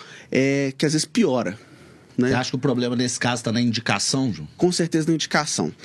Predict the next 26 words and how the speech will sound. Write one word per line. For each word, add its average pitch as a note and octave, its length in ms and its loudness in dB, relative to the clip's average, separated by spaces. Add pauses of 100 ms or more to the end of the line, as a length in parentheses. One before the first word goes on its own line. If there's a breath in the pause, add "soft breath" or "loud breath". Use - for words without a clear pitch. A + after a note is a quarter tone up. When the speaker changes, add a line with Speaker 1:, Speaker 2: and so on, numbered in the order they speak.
(320 loud breath)
Speaker 1:
Então, F3+ 420 2
a G3 140 4
idade C#3 600 2
é - 60 0
o F3 80 2
seguinte: C#3 400 0
quando A3 240 2
a A#3 40 0
paciente A3+ 420 0
sentir A#3 420 2
a A3+ 60 2
necessidade. F3+ 880 0 (440 loud breath)
Mas G3+ 140 2
a A#3 60 4
partir B3+ 240 2
do E4+ 80 4
momento F3+ 240 2
que - 80 2
ela D#3 100 4
sentiu E3 640 2
a - 20 2
necessidade, C#3 840 0
é D#3 100 4
interessante F#3+ 800 0
que - 100 0
tenha, D#3 480 2